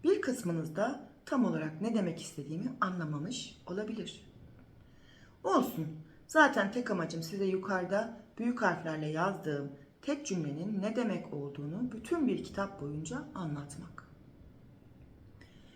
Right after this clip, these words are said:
Yıllar önce çok sevdiğim hocam Mike Dooley, Lost, Kayıp isimli bir kitap yazdı.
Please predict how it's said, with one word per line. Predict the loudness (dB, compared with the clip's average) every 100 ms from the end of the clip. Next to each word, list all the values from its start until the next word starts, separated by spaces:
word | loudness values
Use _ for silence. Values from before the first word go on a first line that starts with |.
| -20 -20 -20 -8 2
Yıllar | 6 8 8
önce | 6 4
çok | 0 -2 0
sevdiğim | 2 4 2 0
hocam | 0 -2 -2 -2 -6 -4
Mike | 4 4 4 2
Dooley, | 2 4 2 -2 -6 -16 -20 -20 -20 -20 2
Lost, | 6 8 6 -4 -12 -14 -18 -18 -18 -18 -18 -14
Kayıp | 4 6 6 0
isimli | -2 -2 -2 -2
bir | -4
kitap | -4 -6 -4 -4
yazdı. | -8 -8 -14